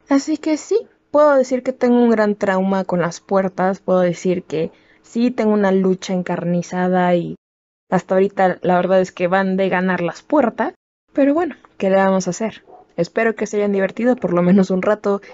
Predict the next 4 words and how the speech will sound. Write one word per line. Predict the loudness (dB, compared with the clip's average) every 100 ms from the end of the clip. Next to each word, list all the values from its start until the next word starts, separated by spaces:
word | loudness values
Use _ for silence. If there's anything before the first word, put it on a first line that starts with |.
| -6
escuchando | -4 -4 -6 -6 0
mis | 2 2 0
tragedias | -4 -2 -2 -2 -4 -8
cómicas, | -6 -6 -6 -14 -20 -20